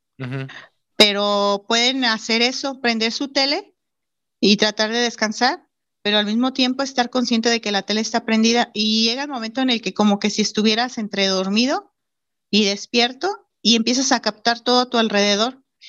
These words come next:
Speaker 2: y ahí es cuando hay posibilidad de que un, un ser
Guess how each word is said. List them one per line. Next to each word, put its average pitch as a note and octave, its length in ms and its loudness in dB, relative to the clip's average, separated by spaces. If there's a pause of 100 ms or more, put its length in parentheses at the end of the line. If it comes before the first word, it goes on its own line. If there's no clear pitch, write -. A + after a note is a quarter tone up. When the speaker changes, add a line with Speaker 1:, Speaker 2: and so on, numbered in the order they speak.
(160)
Speaker 2:
y G#3 80 4
ahí A3 180 2
es A#3+ 120 -4
cuando B3 260 2
hay A3+ 160 2
posibilidad A3 560 0
de B3+ 120 2
que A#3 160 -2
un, A#3 760 -2
un B3 220 2
ser C4 380 -2